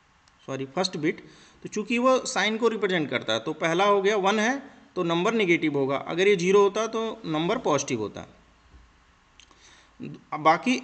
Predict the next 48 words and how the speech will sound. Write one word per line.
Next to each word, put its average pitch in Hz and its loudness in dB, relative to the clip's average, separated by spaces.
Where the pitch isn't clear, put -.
एट, 233 4
एट, 208 0
एट 208 0
बिट 214 -4
आगे 170 2
के, 190 0
उसके 180 -4
बाद 156 0
के, 151 -4
इसको 190 -2
हम 226 0
कन्वर्ट 202 0
कर 208 -2
लेंगे 180 0
डेसिमल 151 0
में, 120 -6
तो 135 -6
ये 156 -2
वन 202 0
थ्री 214 -2
ज़ीरो 202 0
आ 220 0
गया। 220 -6
तो 170 -2
वन 202 0
थ्री 226 -2
ज़ीरो, 226 -4
अब 175 -8
इसको 208 -6
कैसे 220 2
लिखेंगे? 151 0
वन 175 0
ट्वेंटी 208 0
सेवन 196 2
प्लस 208 -2
x 202 -2
equal 185 -4
to 190 -6
करेंगे 165 0
वन 190 -2
थ्री 180 2
ज़ीरो, 135 0
तो 160 -6
यहाँ 170 0
से 220 -4
x 226 0
निकाल 127 0
लेंगे, 110 -6